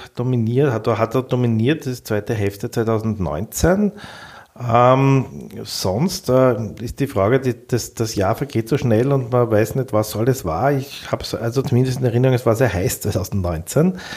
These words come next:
Ähm, was, äh, aus deiner Sicht sind denn bemerkenswerte Dinge, die man jetzt im letzten Jahr hervorheben sollte, die uns gelungen sind in Währing, äh, wo sich was bewegt hat?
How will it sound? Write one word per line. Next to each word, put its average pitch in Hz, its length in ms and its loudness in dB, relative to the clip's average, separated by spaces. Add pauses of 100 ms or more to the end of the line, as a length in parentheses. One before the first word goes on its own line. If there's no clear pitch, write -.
(480)
Ähm, 120 440 4
was, - 680 -2
äh, 107 60 -2
aus 117 320 0
deiner 107 220 0
Sicht - 320 -6
sind 120 180 0
denn 131 100 4
bemerkenswerte 120 800 0
Dinge, 131 380 2
die 127 180 -4
man 120 160 2
jetzt 117 320 -2
im 117 140 -4
letzten 107 300 -2
Jahr 117 100 2
hervorheben 123 420 0
sollte, 113 340 0
die 110 120 -2
uns 110 180 -2
gelungen 117 400 4
sind 98 320 0
in 92 180 -2
Währing, 87 500 -2 (200)
äh, - 40 -10
wo 107 360 0
sich 104 240 -8
was 101 120 -4
bewegt - 460 -8
hat? - 320 -8